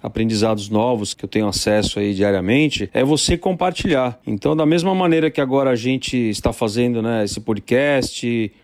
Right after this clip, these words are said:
com o Coffee Talks, eu e o Luciano, nós estamos gravando aqui o,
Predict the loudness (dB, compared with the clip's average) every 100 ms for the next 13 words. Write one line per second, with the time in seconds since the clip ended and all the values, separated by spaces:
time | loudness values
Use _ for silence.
0 | _ -6 -2 -4 -2 0 0 -2 0 0
1 | 0 -2 -2 2 2 2 0 -2 -4 -2
2 | 0 0 2 0 2 0 0 -2 0 0
3 | 0